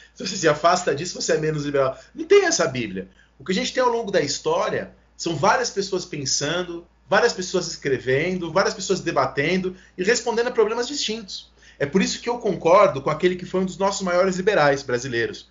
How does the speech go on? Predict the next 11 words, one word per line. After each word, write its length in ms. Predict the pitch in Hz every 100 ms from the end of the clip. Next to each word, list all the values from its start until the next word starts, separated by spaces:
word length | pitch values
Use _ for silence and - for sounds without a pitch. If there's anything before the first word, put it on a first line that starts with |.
| -
no 60 |
século 320 | - 120 127 131
passado, 480 | 135 165 170 180 - _
que 120 | - -
foi 180 | 196
o 20 | 190
Melchior, 580 | 196 190 196 143 135 - -
José 260 | 120 143
Guilherme 380 | 143 139 139 139
Alves 320 | 131 131 135
Melchior. 460 | 139 131 185 123